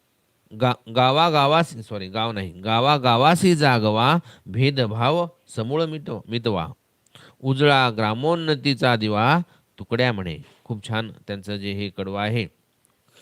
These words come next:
ते काय म्हणत, "प्रत्येक गावागावामध्ये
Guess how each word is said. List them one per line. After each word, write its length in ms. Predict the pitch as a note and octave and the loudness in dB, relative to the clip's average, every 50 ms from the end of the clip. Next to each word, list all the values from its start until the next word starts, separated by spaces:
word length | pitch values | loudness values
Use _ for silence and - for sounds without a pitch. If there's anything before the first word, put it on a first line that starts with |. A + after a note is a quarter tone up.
| _ _ _ _ _ _ - | _ _ _ _ _ _ -8
ते 60 | G#2+ | -4
काय 160 | - A#2 A#2 | -2 -2 -2
म्हणत, 240 | A2+ A2+ C3 D3+ E3+ - _ _ _ _ _ _ _ _ | 0 0 0 -2 -2 -4 _ _ _ _ _ _ _ _
"प्रत्येक 340 | - C3 A#2+ - F#3 F#3+ D#3+ | -4 -4 -2 0 0 2 4
गावागावामध्ये 800 | C#3+ C#3+ C3+ C#3+ D3 C#3+ D3 D3 D3 D3 C#3+ C#3+ D#3 F3 G3+ | 4 4 6 6 6 6 6 6 6 4 4 4 4 2 2